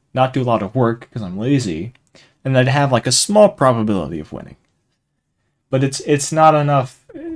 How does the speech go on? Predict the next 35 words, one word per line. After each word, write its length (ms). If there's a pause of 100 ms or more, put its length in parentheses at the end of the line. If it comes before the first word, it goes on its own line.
to 100
be 140
considered 840 (800)
reasonable 320
to 60
worry 180
about. 280 (300)
And 80
also, 220
like, 280 (360)
if 320
a 60
hundred 260
twenty 220
bits 240
of 80
security, 420
it's, 240
it's 160
a 60
ginormous 640
number. 360
Like, 340 (1040)
something 440
that 180 (220)
occurs 400
once 340
every 180
two 200
to 60
the 100
one 180
hundred 180
twenty-eight 380
tries 800